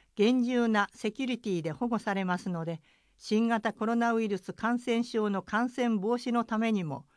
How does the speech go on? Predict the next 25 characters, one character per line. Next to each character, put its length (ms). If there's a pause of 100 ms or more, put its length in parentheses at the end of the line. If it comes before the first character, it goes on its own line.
(240)
可 200
能 200
な 160
限 320
り 200 (160)
イ 140
ン 100
タ 220
ー 20
ネ 140
ッ 60
ト 160
で 140
の 220
回 240
答 280
を 140
お 80
願 260
い 60
し 160
ま 100
す。 220 (1800)
ま 220
た、 260